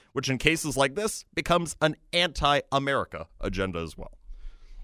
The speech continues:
All right, uh, moving on to, uh, the latest from the N F L. On Friday afternoon, N F L Commissioner Roger Goodell, uh, released a video, uh, a, a video statement that he was giving,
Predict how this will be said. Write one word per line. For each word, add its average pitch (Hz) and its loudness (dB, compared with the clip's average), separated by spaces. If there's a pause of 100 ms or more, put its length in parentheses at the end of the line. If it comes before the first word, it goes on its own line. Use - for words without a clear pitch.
(840)
All 143 4
right, 131 2
uh, 147 4
moving 214 6
on 190 4
to, 151 4
uh, 131 8
the 127 0
latest 143 2
from 120 2
the 110 4
N 101 6
F 90 -4
L. - -6 (840)
On 170 8
Friday 220 6
afternoon, 160 0 (800)
N 220 6
F 247 2
L 202 6
Commissioner 160 2 (100)
Roger 190 6
Goodell, 117 0 (800)
uh, 135 0
released 175 0 (100)
a 165 4
video, 135 0 (180)
uh, 110 0 (500)
a, 147 4
a 143 4
video 202 2
statement - -4 (180)
that 120 0
he 123 4
was 120 2
giving, 98 2